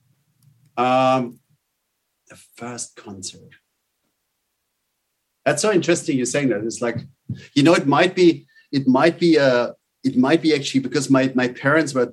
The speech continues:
totally into jazz. They were into Miles Davis and Dexter Gordon, John Coltrane, all that. And I think they, they took me to a, to a, a Miles Davis concert or something in, like, some little club in, in Munich. It's called the Domis-, Domicile. It was called the Domicile.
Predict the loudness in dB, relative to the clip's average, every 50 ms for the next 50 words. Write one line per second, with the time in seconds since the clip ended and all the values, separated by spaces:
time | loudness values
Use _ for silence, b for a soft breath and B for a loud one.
0 | -8 -10 -4 0 0 0 0 0 0 0 0 0 -2 -2 0 0 2 2 2 0
1 | -2 -4 -2 -2 0 2 2 2 0 0 -2 -2 -2 0 0 0 0 -2 -4 -4
2 | -2 -2 0 2 2 2 2 0 0 0 0 0 0 2 2 2 2 2 0 0
3 | 0 0 0 0 0 2 2 4 2 2 2 2 0 0 -2 0 0 0 0 0
4 | -2 -2 0 0 2 2 2 2 0 0 -2 -2 -4 -6 -8 B B B B B
5 | B -2 0 0 0 0 2 2 2 2 2 0 -10 _ -6 -6 -6 -8 -8 _
6 | -4 -4 -4 -4 -6 -6 -6 -4 -2 2 2 2 2 2 0 -2 0 2 0 0
7 | -2 -6 -14 _ _ _ _ _ _ _ _ _ _ -10 -6 -2 0 2 4 4
8 | 4 2 0 -2 -8 _ _ _ _ _ _ _ _ _ 0 2 2 4 4 4
9 | 2 2 0 -4 -2 0 2 4 4 2 2 -2 -4 -6 -4 -4 -2 -2 -2 -2
10 | -2 -2 -2 -2 -2 -4 -4 -2 -2 0 0 0 2 0 0 0 0 0 0 2
11 | 2 2 4 4 4 4 4 2 -2 -4 -2 0 2 2 2 2 2 2 2 2
12 | 2 2 2 4 4 4 4 4 2 0 0 -2 -2 0 0 0 2 4 4 6
13 | 6 4 2 0 -4 -4 0 2 4 4 4 2 2 0 -2 -2 -2 -2 -2 -4
14 | -6 -6 -8 -8 -6 -6 -6 -6 -4 -2 0 2 4 4 2 2 -2 -6 -6 -8
15 | -10 -14 -16